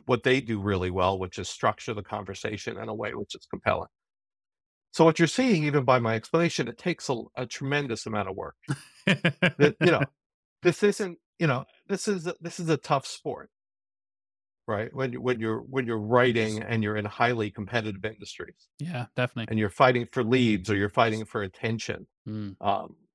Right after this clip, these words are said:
Speaker 1: you know, among other thought leadership, a-, and, and you're fighting among, and you're competing with some of the, you know, largest companies in the world. You know, these are Fortune two hundred, three hundred companies often, right? So you have to fi-, so you really do have to put in the time.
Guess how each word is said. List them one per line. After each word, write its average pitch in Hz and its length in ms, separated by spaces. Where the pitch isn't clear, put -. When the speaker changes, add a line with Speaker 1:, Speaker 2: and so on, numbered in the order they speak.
Speaker 1:
you 131 120
know, 104 160
among 107 380
other 107 240
thought 113 360
leadership, 101 540
a-, - 200
and, 139 200
and 139 140
you're 113 100
fighting 131 400
among, 110 420
and 139 100
you're 131 100
competing 147 440
with 127 160
some 123 180
of 113 80
the, 110 200
you 135 120
know, 110 120
largest 120 480
companies 113 420
in 104 60
the 104 80
world. 110 380
You 85 80
know, 101 100
these 104 200
are 98 160
Fortune 101 440
two - 180
hundred, 107 400
three 107 180
hundred - 380
companies - 460
often, - 300
right? 101 300
So 143 100
you 120 100
have 123 220
to 127 80
fi-, 139 240
so - 140
you 123 120
really 139 360
do 127 360
have 107 240
to 95 80
put 120 240
in 101 140
the 90 100
time. 107 580